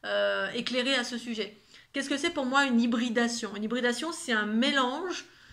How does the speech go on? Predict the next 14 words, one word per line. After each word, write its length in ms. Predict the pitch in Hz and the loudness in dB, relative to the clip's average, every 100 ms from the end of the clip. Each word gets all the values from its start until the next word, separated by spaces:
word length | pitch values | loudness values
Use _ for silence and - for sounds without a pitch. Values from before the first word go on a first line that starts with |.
| - - | -20 -10
euh, 760 | 208 202 208 202 202 202 196 196 | -4 0 0 0 0 -2 -2 -4
de 220 | 175 196 | -6 -4
deux 500 | 185 180 269 285 302 - - | -6 -2 2 2 0 -4 -12
races, 760 | 180 160 208 247 - - - - _ _ _ _ _ _ _ _ _ - - | -10 2 4 4 0 -10 -14 -20 _ _ _ _ _ _ _ _ _ -20 -12
pour 160 | 220 214 | -6 -2
moi 200 | 202 233 | 2 2
en 100 | - | 2
fait, 340 | 226 226 - - _ _ _ _ | -2 -4 -10 -20 _ _ _ _
qui 180 | - 277 | -4 2
amène, 480 | 269 233 247 285 311 277 | 4 6 6 4 0 0
ben, 240 | 208 220 | 2 2
effectivement 540 | 220 226 226 220 226 262 | 0 -4 -6 -2 0 2
à 400 | - 220 226 - | 4 4 2 -2
une 460 | 240 285 277 262 | -2 -2 -2 -4